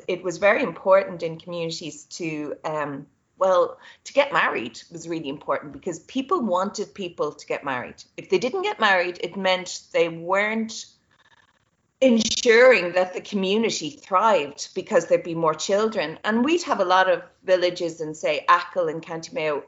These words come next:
deserted villages, because they just, they don't continue,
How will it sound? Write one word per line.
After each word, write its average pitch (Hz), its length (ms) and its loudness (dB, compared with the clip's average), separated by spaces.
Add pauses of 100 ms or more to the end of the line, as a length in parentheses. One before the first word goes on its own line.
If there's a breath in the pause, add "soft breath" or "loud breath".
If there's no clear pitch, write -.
(160)
deserted 226 600 2
villages, 117 580 -8
because 214 520 -4
they 220 180 0
just, 226 340 -2
they 233 120 4
don't 240 420 4
continue, 202 720 -4